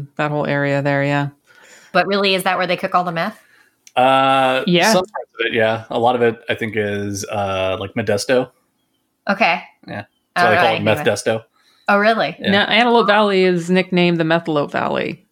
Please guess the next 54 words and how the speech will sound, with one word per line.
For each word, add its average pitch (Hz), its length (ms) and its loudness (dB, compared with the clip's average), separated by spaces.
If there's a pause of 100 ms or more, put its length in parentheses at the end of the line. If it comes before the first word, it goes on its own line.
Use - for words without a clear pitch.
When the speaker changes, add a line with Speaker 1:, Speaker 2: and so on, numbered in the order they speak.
(200)
Speaker 1:
I 160 100 -2
don't 165 100 0
know 170 60 2
if 165 100 -4
it 165 80 -10
still - 300 2
Speaker 3:
Oh, - 0 -
Speaker 1:
is, 123 260 -2
but 156 140 0
it 151 80 -4
was 156 160 0
Speaker 3:
okay. - 80 -10
Speaker 1:
for 151 180 -4
a 147 100 -2
while, 143 440 -4
so. - 440 -6
Speaker 3:
It's 120 200 -6
basically 151 360 0
just 113 160 -2
desert 98 380 -2
on 107 140 -4
the 101 40 -2
way 101 120 -2
to 95 80 -4
Vegas. 98 500 -8
Speaker 1:
Pretty 135 280 -6
much. - 220 -8 (120)
Speaker 2:
Oh, 165 340 2
Speaker 3:
From 160 100 0
L 147 260 2
A. - 180 -2
Speaker 2:
so 180 120 0
all 165 120 4
you 165 100 -2
really 156 200 -2
have 151 220 -2
to - 80 -12
do 143 240 -4
is 139 120 -8
cook - 200 -6
and 139 120 -2
make 135 260 -6
and 139 420 -4
use 135 200 -2
meth. - 280 -14
Speaker 3:
Yeah. - 220 -4 (140)
Speaker 1:
Yeah. 151 220 -2 (200)
Speaker 3:
There's - 140 -8
a 113 40 0
giant 120 280 0
thermometer 110 440 0
you 104 140 -4
can 101 140 -6
pass. - 440 -8